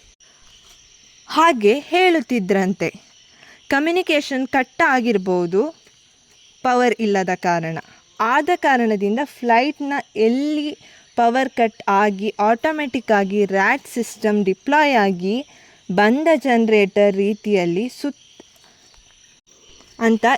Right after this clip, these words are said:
ಇಲ್ಲಿ ಅರ್ಥವಾಗುತ್ತದೆ. ಹಾಗಾದ್ರೂ ಈ ರ್ಯಾಟ್ ಸಿಸ್ಟಮ್‌ಗೆ ವರ್ಕ್ ಆಗಲು ಸಾಕಷ್ಟು ಸಮಯ ಅಲ್ಲಿ ಇರಲಿಲ್ಲ. ಸ್ವಲ್ಪ ಸಮಯ ಇದ್ದಿದ್ದರೆ ಒಂದು ಪಕ್ಷ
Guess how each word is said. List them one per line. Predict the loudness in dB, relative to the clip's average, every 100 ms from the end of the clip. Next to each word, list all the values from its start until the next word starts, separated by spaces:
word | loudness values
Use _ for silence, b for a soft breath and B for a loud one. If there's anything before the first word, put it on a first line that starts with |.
| 2
ಇಲ್ಲಿ | 0 2 0
ಅರ್ಥವಾಗುತ್ತದೆ. | 0 -2 -2 0 2 2 -2 -4 -4 -4 -10 _ _ -20 B B B
ಹಾಗಾದ್ರೂ | 0 2 2 0 -2
ಈ | -2 -4 -2
ರ್ಯಾಟ್ | 0 0 0 -4
ಸಿಸ್ಟಮ್‌ಗೆ | -10 -10 -6 -4 -4 -4 -2
ವರ್ಕ್ | 0 -2 0 0
ಆಗಲು | 0 0 -4 -6
ಸಾಕಷ್ಟು | -2 -2 0 -4 -4 -6
ಸಮಯ | -4 -2 -2 -2 -2
ಅಲ್ಲಿ | -2 -2 -2
ಇರಲಿಲ್ಲ. | -4 -2 0 0 -2 -6 -8 _ B B B B B -2
ಸ್ವಲ್ಪ | 0 2 2 0
ಸಮಯ | -2 -4 -2 -2
ಇದ್ದಿದ್ದರೆ | -2 -2 0 2 2 0 -2
ಒಂದು | -2 -2
ಪಕ್ಷ | -2 -4 -2